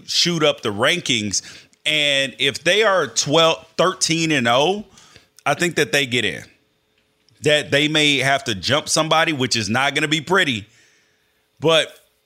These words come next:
the committee is also hoping that somebody loses to make it easy and to, to, to make their job,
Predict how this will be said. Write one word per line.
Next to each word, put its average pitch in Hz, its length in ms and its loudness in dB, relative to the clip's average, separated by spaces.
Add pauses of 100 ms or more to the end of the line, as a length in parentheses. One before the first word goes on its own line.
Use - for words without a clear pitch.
(160)
the 143 180 -2
committee 160 460 0
is 139 160 0
also 151 520 2
hoping 147 460 0
that 143 180 -2
somebody 139 400 0
loses 110 720 -2 (340)
to 127 120 -2
make 143 320 0
it 147 100 2
easy 113 640 0 (840)
and 151 300 0
to, 139 260 2
to, 143 240 -4
to 139 160 -2
make 139 300 0
their 147 240 2
job, 117 580 2